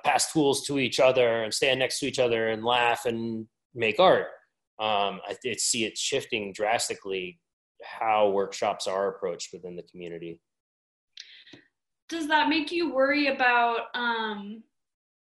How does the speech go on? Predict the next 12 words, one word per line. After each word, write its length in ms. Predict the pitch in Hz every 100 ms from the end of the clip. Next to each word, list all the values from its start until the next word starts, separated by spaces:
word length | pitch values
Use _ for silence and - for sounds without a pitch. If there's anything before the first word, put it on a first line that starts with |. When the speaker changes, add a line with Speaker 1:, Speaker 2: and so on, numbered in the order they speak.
| _ _ _ _
Speaker 2:
the 120 | 277
types 420 | 269 269 262 254 285
of 140 | 262 - -
art 240 | 247 247
that 160 | 247 233
maybe 320 | 247 247 240 240
ca-, 280 | - - - _
it's 160 | 254 247
harder 500 | - - 254 247 233
to 220 | 233 233
make 260 | 214 202 -
remotely? 640 | 214 202 190 - - -